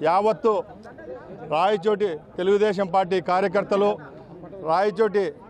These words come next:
నియోజకవర్గం ప్రజలు, ప్రతి ఒక్కరూ నా మీద పెట్టిన నమ్మకాన్ని ఒమ్ము చేయను. తప్పకుండా నా మీద తెలుగుదేశం పార్టీ అధినేత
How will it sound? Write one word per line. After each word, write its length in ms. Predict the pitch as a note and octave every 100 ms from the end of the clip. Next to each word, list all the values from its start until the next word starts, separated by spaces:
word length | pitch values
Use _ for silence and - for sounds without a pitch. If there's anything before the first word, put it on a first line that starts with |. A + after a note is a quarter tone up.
| -
నియోజకవర్గం 560 | F3 G#3+ G3+ G3 F3+ F#3+
ప్రజలు, 520 | F3+ F3+ G3+ G#3 G3+ - - - -
ప్రతి 280 | E3+ F3+ G#3
ఒక్కరూ 500 | G3 G3 A#3 A3+ G3 - - - - -
నా 200 | D3 F3
మీద 200 | F#3+ G#3 F#3+
పెట్టిన 280 | F#3+ F3+ F#3+
నమ్మకాన్ని 680 | F3 F3+ F#3+ G3 G3 G3 G#3 - - - - D#3
ఒమ్ము 240 | F#3+ A3 G#3+
చేయను. 420 | G#3 G#3+ A3 A3+ - - - - - F3
తప్పకుండా 600 | E3+ G#3 G3+ A3 A3+ F3+ - - - - - -
నా 160 | E3+ F#3+ G#3
మీద 160 | A3 A3 F3+ - - - -
తెలుగుదేశం 560 | F#3 G#3+ G#3 A3 A3+ G3+
పార్టీ 500 | G#3 G#3 A3 G#3+ F3 - - - - D3
అధినేత 340 | F3 G#3+ A3+